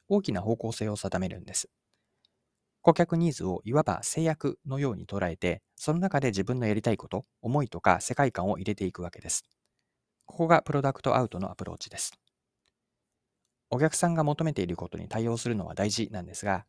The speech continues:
言われるがままに自分の色がゼロになってしまっては、やりがいとか面白さに欠けてしまうんですよね。一方で、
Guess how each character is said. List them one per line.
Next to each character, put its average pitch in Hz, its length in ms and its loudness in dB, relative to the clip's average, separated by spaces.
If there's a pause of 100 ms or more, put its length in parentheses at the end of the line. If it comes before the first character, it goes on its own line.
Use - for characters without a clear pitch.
言 131 100 -4
わ 160 80 0
れ 196 80 4
る 196 100 4
が 139 100 4
ま 90 120 -6
ま 85 100 -4
に 92 120 0
自 - 180 -6
分 147 180 0
の 156 100 -2
色 151 160 2
が 87 140 -2
ゼ 147 120 0
ロ 180 80 4
に 131 100 0
な 87 100 -2
っ - 20 -10
て - 120 -10
し - 120 -4
ま 90 80 -8
っ - 40 -16
て - 120 -16
は、 98 220 2 (260)
や 107 100 2
り 135 100 0
が 156 100 4
い 165 80 0
と 170 100 -2
か - 240 -2
面 107 140 -4
白 - 180 -4
さ - 140 -6
に 87 160 -6
欠 - 140 -10
け 170 80 0
て 90 100 -6
し - 140 -6
ま 87 100 -2
う 85 80 -6
ん 82 80 -12
で - 100 -16
す - 120 -8
よ - 80 -12
ね。 98 200 0 (1120)
一 135 120 -4
方 190 160 4
で、 95 280 4